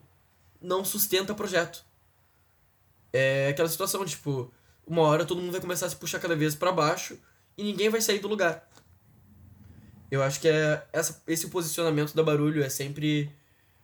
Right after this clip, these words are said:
ah, buscar ser leve e buscar ser sério, mas sempre unido. Eu acho que isso representa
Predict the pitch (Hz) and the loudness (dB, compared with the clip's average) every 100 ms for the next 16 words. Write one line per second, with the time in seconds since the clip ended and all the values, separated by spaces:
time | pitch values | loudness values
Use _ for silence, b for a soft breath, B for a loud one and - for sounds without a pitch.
0 | _ 131 131 127 123 120 - _ _ _ | _ -2 0 0 0 -2 -8 _ _ _
1 | _ 147 175 - 156 147 143 131 123 - | _ -2 0 2 4 4 4 2 -2 -10
2 | - - 185 170 160 160 202 226 - _ | -6 0 2 4 4 4 0 -8 -14 _
3 | _ _ _ _ _ _ _ _ _ 180 | _ _ _ _ _ _ _ _ _ -6
4 | 180 - 196 175 208 208 - 175 180 208 | -2 2 4 4 2 0 2 4 4 2
5 | 214 175 185 190 180 196 185 147 123 117 | -4 -4 -2 0 -2 -4 -2 -2 -4 -10
6 | _ _ _ _ _ _ - 135 143 151 | _ _ _ _ _ _ -2 0 0 0
7 | 151 151 160 156 160 160 156 160 | 0 2 0 0 2 2 2 2